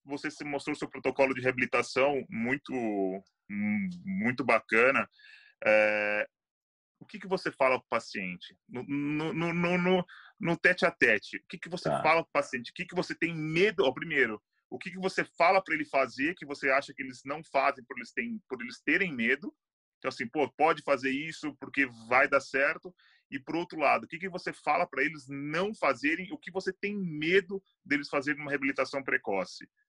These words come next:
Speaker 1: Né? Porque isso foi uma dúvida que a gente teve muito
Speaker 2: Claro.
Speaker 1: grande em, com atletas profissionais, que era, era isso, né? O,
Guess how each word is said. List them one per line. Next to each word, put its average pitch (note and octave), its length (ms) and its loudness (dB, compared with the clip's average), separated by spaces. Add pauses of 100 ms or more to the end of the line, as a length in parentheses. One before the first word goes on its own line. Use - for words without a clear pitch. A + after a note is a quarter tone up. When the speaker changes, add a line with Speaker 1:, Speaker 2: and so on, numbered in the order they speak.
(480)
Speaker 1:
Né? F#2 200 -16 (300)
Porque B2 200 2
isso E3+ 120 4
foi F#3+ 80 4
uma E3+ 120 4
dúvida E3+ 220 2
que D#3+ 60 -4
a - 20 -2
gente - 80 -8
teve D#3 140 0
muito E3 160 4
Speaker 2:
Claro. D3 160 4
Speaker 1:
grande D3 360 4 (420)
em, C3 340 -6
com C3 180 0
atletas C3 300 0
profissionais, C3 540 0
que D#3+ 100 0
era, D3+ 220 0
era C#3 200 2
isso, C3 380 -6
né? A#2 360 -4
O, B2 160 -12